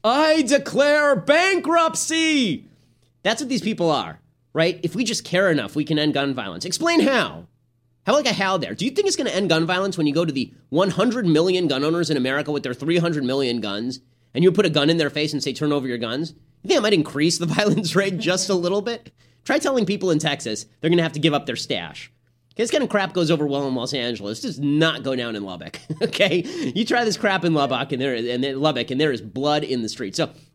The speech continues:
all these idiot celebrities, they are, they are idiots. They are, they are hideous idiots. Uh, and the idea that I'm supposed to care what Amy Schumer thinks about gun control is beyond me, but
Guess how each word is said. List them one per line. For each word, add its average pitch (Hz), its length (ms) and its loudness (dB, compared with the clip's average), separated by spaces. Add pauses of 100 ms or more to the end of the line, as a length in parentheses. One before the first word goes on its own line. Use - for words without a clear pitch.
all 180 100 2
these 175 160 2
idiot 151 260 -2
celebrities, 123 640 -4 (380)
they 143 220 0
are, 131 260 2
they 120 100 0
are 113 140 -4
idiots. 120 460 -4
They 113 180 -8
are, 101 140 -6
they 104 100 -8
are 98 100 -6
hideous 156 380 -2
idiots. 104 400 -6 (300)
Uh, 107 200 -6
and 123 160 -4
the 123 80 0
idea 127 280 0
that 127 100 -2
I'm 139 100 0
supposed - 280 -6
to - 40 -14
care 110 500 -2 (300)
what 135 120 -6
Amy 165 220 4
Schumer 131 520 0
thinks 107 360 -4
about 110 280 -8
gun 127 180 -4
control 117 300 -8
is 110 80 -8
beyond 135 200 -4
me, 131 80 -2
but 135 240 -6